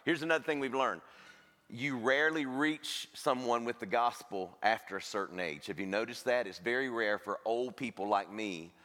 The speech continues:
that have been living in sin their entire life to become a Christian. We see it happen from time to time, but it's just not common. So that's why we've learned you've gotta focus on the child. If you can reach the child,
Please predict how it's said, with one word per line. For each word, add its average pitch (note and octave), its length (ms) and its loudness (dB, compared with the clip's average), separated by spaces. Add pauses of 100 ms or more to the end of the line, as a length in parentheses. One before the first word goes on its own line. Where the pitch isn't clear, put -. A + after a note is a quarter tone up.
(200)
that G2+ 100 4
have F#2 140 -4
been F#2+ 220 -4
living A#2 300 -2
in G2+ 100 -4
sin A2 280 -4
their F2+ 140 -2
entire G#2 380 0
life F#2+ 280 0 (100)
to E2 60 -14
become E2+ 440 -8 (100)
a E2+ 40 -8
Christian. D#2+ 500 -6 (260)
We G2+ 160 -2
see E3 320 -4
it G2+ 80 2
happen F#2 500 -4 (140)
from G2+ 120 -8
time F#2 280 -2
to D#2+ 60 -10
time, F2 360 -6 (340)
but G#2 80 0
it's G2 140 -4
just A2+ 240 -8
not G2+ 320 -2
common. G2+ 420 0 (340)
So G#2 380 0
that's A2 320 0
why C3 160 4
we've A#2+ 240 -4
learned A#2 420 -2
you've F#2+ 140 -8
gotta G2+ 220 2
focus - 480 -4
on F2 140 -2
the E2 80 -4
child. G2+ 500 -4 (520)
If E2 160 -6
you G#2 100 -2
can E2+ 340 -8
reach B2+ 360 -4
the G#2 100 -8
child, F2+ 600 -2